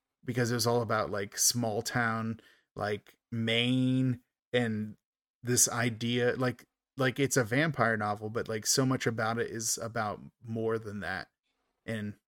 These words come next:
it, I don't know, it, it just, just interesting. I think that he is an author, despite the fact that he churns out books like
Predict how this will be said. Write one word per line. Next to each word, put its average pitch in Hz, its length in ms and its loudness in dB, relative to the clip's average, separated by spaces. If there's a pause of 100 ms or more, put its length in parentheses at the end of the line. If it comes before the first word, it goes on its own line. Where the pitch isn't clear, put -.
(100)
it, 165 260 4
I 220 120 6
don't 180 140 8
know, 113 100 0 (120)
it, 143 80 8 (240)
it 165 60 8
just, 156 260 4
just 180 160 4
interesting. 139 440 2
I 120 80 -2
think 127 200 0
that 127 220 4 (640)
he 131 240 6
is 127 120 8
an 127 80 6
author, 123 480 4
despite 117 460 0
the 120 80 0
fact 120 220 2
that 123 40 0
he 117 100 -2
churns 120 320 0
out 110 220 0
books 117 280 -2
like 117 240 2